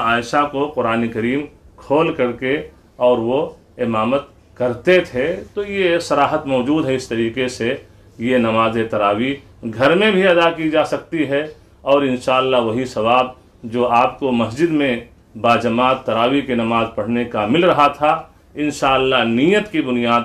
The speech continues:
पर वही सवाब इंशाअल्लाह आप अपने घर में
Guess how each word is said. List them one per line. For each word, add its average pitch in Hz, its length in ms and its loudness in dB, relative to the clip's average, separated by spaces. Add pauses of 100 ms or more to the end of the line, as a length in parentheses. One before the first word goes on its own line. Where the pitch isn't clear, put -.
पर 127 280 -2 (300)
वही 120 340 2
सवाब 113 500 0 (340)
इंशाअल्लाह 117 1120 -2
आप 110 180 0
अपने 107 320 -4
घर 113 220 -4
में 135 300 -4